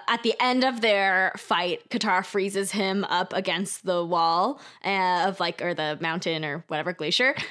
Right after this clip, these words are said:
Uh, but then the sun starts shining and Zuko melts away all the ice and he says, "You rise with the moon, I rise with the sun."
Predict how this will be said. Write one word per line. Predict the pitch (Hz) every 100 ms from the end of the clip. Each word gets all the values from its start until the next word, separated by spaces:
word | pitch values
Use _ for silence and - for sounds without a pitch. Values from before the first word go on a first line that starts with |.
| -
Uh, | 196 202 185 180
but | 180
then | 208 226
the | 214
sun | 208 - 254 254 254 -
starts | - 220 196 -
shining | - 208 185 180 160 165
and | 175 180
Zuko | 185 190 180
melts | 175 175
away | 180
all | 147
the | 160
ice | - 135 -
and | 170
he | 175
says, | - 147 156 _ -
"You | 233
rise | 220 196 175
with | 170
the | -
moon, | 165 175 151 131 - 190
I | 190
rise | 165 160 151 -
with | 160
the | -
sun." | 175 - 90